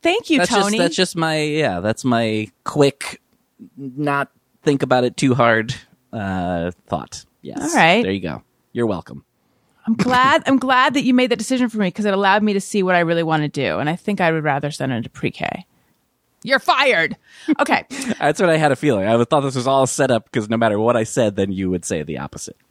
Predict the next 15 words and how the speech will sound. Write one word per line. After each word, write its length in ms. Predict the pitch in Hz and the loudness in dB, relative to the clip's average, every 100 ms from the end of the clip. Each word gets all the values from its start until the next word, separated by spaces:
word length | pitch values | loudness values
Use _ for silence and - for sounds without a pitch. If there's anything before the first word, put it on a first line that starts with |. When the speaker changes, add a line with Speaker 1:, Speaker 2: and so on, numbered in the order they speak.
| _ - - 185 | _ -20 -4 -2
Speaker 1:
Yes. 360 | 214 214 185 - | 2 0 0 0
Imagine 400 | 220 240 262 285 | 2 0 0 0
trying 220 | 277 262 | 0 0
to 80 | 208 | -4
choose 280 | - 233 | 0 0
a 60 | 190 | 2
restaurant 480 | 160 165 - 170 123 | 0 -2 0 0 0
with 160 | 156 - | -4 -4
me. 280 | 139 - 165 _ _ _ _ _ _ - _ _ - | -4 -4 -8 _ _ _ _ _ _ -20 _ _ -12
Speaker 2:
That 180 | 85 - | -12 -4
sounds, 480 | 95 73 69 - | -4 -4 -8 -4
uh, 300 | 90 73 62 - _ _ _ _ - _ | -4 -4 -10 -16 _ _ _ _ -20 _
great. 280 | - 127 - - _ | -2 -2 -4 -12 _
Speaker 1:
<laughs> 720 | 427 359 - 679 698 679 698 - | 2 2 -2 -8 -6 -4 -4 -4
True 260 | - 480 | 0 0